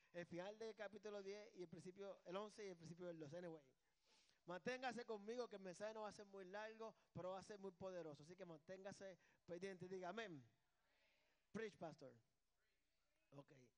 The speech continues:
Efesios capítulo dos, versículo ocho.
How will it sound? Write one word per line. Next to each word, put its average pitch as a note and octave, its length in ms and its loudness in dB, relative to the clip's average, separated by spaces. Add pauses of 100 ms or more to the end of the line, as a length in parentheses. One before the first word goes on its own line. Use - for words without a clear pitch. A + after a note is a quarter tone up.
(200)
Efesios A#3+ 440 2
capítulo G#3+ 580 0
dos, A3+ 280 -2
versículo G#3 800 0 (100)
ocho. F3 460 -4